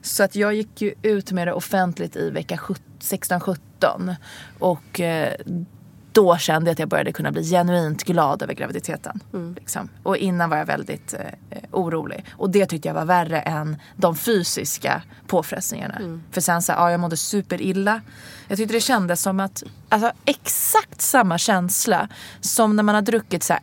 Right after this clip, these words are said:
Speaker 1: en flaska rödvin och rökt ett paket cigg.
Speaker 2: <laughs>
Speaker 1: Och så vaknar man upp dagen efter och har den här skittunga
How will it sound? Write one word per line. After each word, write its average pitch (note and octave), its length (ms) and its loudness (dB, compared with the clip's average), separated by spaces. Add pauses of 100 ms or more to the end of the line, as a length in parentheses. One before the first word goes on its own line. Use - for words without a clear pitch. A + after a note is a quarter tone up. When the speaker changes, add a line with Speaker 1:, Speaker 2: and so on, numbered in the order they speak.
Speaker 1:
en C4 240 4
flaska G3+ 380 2
rödvin F3+ 540 6
och F3 120 2
rökt D#3+ 300 4
ett E3 200 -2
paket D3+ 280 0
cigg. G3+ 380 0 (140)
Speaker 2:
<laughs> A3+ 100 0 (160)
Speaker 1:
Och A3+ 200 -2
så D4+ 80 2
vaknar D4 220 6
man D4+ 100 4
upp D4+ 120 0
dagen A3+ 200 6
efter B3 200 0
och F#3+ 60 2
har G3+ 60 2
den G3+ 100 0
här F#3+ 60 -8
skittunga B3 1400 0